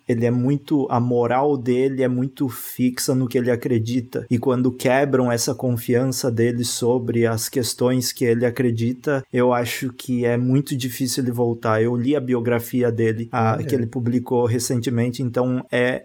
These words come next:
Speaker 1: é um assunto pesado pra ele, toda aquela época que ele es-, esteve em Doctor Who, principalmente pelo que a B B C fez com ele e o que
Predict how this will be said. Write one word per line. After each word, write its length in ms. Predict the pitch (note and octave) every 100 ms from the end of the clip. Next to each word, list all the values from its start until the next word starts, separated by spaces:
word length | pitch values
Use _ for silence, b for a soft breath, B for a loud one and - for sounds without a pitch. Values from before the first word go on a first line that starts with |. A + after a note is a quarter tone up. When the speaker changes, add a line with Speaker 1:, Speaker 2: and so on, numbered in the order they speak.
| _
Speaker 1:
é 160 | - C#3+
um 160 | E3 E3
assunto 420 | D3 - C#3+ -
pesado 640 | - C3+ A2 A#2+ B2 C3
pra 240 | B2+ B2 A#2
ele, 240 | A#2+ B2
toda 260 | B2 B2+ B2
aquela 320 | B2 A#2+ A#2
época 540 | A#2+ A#2+ C3 - A2+
que 140 | - C3+
ele 480 | B2 B2+ B2 A#2+ A#2 -
es-, 220 | C3+ B2+ -
esteve 420 | B2+ - C#3+ C3
em 80 | C3+
Doctor 340 | B2 B2 C3+
Who, 320 | A2+ B2 D3 _
principalmente 580 | D#3 E3+ - D#3 D3 C#3+
pelo 240 | - C3
que 160 | B2 -
a 100 | A2+
B 160 | A2 A#2+
B 140 | A2+
C 260 | A2+ D3 D#3
fez 240 | D#3 D3
com 220 | - A#2+
ele 460 | A#2+ C#3 C3+ C3+ -
e 160 | B2 B2
o 140 | B2
que 160 | A#2+